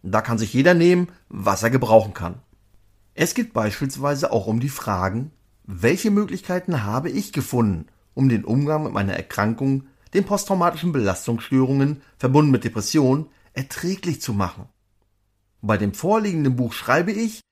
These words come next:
anders als bei den beiden vorherigen Teilen dieser Trilogie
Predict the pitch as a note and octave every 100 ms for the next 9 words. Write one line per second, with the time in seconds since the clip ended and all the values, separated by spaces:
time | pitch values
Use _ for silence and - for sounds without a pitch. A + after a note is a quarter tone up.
0 | _ _ _ - G3+ A#3+ E3+ A2 - _
1 | _ - C3+ C#3+ C#3 C3+ A#2+ G#2+ G#2 G2+
2 | F#2+ E3 F#3+ C3 B2 A#2+ B2 C3 C3 C3+
3 | C3+ C3+ C#3 E3 G3